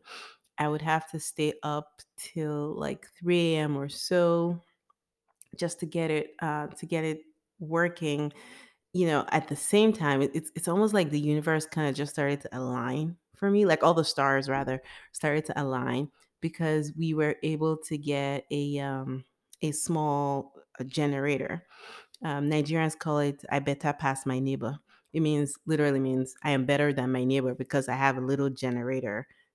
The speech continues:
that my neighbor doesn't have. And so therefore I have electricity and my neighbor doesn't have electricity. So I am better than my neighbor. I better pass my neighbor."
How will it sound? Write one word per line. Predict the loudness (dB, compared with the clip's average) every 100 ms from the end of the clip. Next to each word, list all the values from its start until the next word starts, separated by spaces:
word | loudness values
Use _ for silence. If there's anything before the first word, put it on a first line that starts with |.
| _
that | -2
my | 0 0
neighbor | 0 0 0
doesn't | 0 0 -4
have. | -2 -2 0
And | -2
so | -2 -2
therefore | 0 0 0 -2
I | -2
have | -2 -2
electricity | -2 -4 -2 -2 0 -2 -2 -6 -10 -20 -8
and | -4
my | 2
neighbor | 4 6 6
doesn't | 4 2
have | -2 0
electricity. | -2 -4 -8 -10 -8 -4
So | -2 -2
I | 0 2
am | 2
better | 0 2 2
than | 0 -2
my | -2
neighbor. | -2 -2 -2 -6 -6 _ _ -4
I | 0
better | 0 -2 -4
pass | -2 -2 -2 -4 -10 _
my | -6
neighbor." | -4 -4 -4 -8